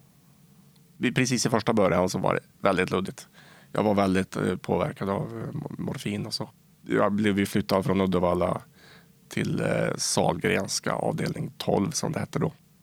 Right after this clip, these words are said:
Så den första tiden är väldigt luddig. Det, rummet byter storlek. Ibland står jag, ibland sitter jag, ibland fattar jag inte var jag är. Ibland tror jag att jag är i busskuren utanför, som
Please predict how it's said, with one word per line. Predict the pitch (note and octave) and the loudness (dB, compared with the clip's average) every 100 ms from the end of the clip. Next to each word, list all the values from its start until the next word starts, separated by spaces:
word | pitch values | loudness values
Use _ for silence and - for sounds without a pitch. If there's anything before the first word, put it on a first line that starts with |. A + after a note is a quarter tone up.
| _ _ _ _ - | _ _ _ _ -4
Så | G#2+ | 0
den | |
första | G#2 A#2 A#2 | 2 2 2
tiden | A2+ F#2+ | 0 2
är | F#2 | 4
väldigt | F2+ E2 | 4 2
luddig. | - F2+ F#2+ G#2 | 0 -2 -2 -2
Det, | G2+ F#2+ F#2+ G2+ - - - - - | -2 0 0 -2 -8 -16 -18 -18 -4
rummet | - G#2+ G#2 G2 - | 2 4 4 2 0
byter | G2 G2 | 0 0
storlek. | - G#2+ F2+ F2+ F#2 - | -2 0 2 2 0 0
Ibland | G2+ G2 G2 | 0 2 2
står | - G2 F#2 | 0 2 4
jag, | F#2 F#2 | 4 4
ibland | F#2 F2+ F2+ | 2 2 0
sitter | G2+ - G#2+ | -4 -4 0
jag, | G#2 | 0
ibland | G2 G2 G2 | 2 0 0
fattar | G2 - | -2 -2
jag | G2+ G2+ | -2 0
inte | G2 - | -2 -2
var | F2+ | 0
jag | F#2 F#2+ | 2 0
är. | F#2 | 0
Ibland | F#2+ F#2+ F#2+ | 0 -2 -2
tror | - F#2 | 2 2
jag | F2+ | 2
att | |
jag | - | 0
är | G2 | 0
i | F#2 | 0
busskuren | - F2 - - F2 | 0 -2 -2 0 0
utanför, | F2+ - - - F#2 | -2 -2 -4 0 0
som | - | 0